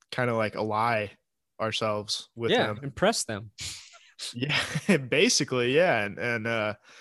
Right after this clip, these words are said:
Speaker 1: you know, there's a time, uh, when we thought that we needed someone like Barstool to help
Speaker 2: We
Speaker 1: us
Speaker 2: passed
Speaker 1: take out
Speaker 2: that time.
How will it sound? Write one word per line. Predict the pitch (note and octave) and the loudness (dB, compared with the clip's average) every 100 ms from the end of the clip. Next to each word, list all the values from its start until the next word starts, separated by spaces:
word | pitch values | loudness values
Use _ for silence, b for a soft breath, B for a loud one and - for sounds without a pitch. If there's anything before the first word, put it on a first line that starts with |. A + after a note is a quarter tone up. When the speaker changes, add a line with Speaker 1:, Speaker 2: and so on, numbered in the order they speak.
| B B B | B B B
Speaker 1:
you | C#3 | 0
know, | C#3+ | 4
there's | C#3+ C#3+ C3+ | 6 4 2
a | |
time, | C#3 D3 D3+ D3 C#3+ - | 0 4 4 2 -2 -2
uh, | B2 B2 A#2+ A2+ | 2 4 4 2
when | - B2 B2 A#2+ A#2 A2+ - F#2+ - | 0 -2 0 0 -2 -10 -14 -18 -12
we | A#2+ B2 | -4 -2
thought | - B2 A#2 | 2 2 2
that | A#2+ | -2
we | G#2+ A2+ | -4 -4
needed | A#2 C3+ A2 A2 - | -2 -2 -4 -8 -6
someone | - A#2+ A2 G#2 | -4 -4 -6 -6
like | G#2 - | -8 -6
Barstool | G#2+ G#2 - A2 G#2 G2+ _ | -4 -4 -4 -6 -8 -10 _
to | - A2+ | -8 -6
help | A2 | -4
Speaker 2:
We | - | -4
Speaker 1:
us | C#3 | 0
Speaker 2:
passed | D3+ E3+ | 2 2
Speaker 1:
take | B2+ | 2
out | E3+ - | 0 0
Speaker 2:
that | |
time. | C3 A#2+ A#2+ G#2+ | -4 -6 -6 -10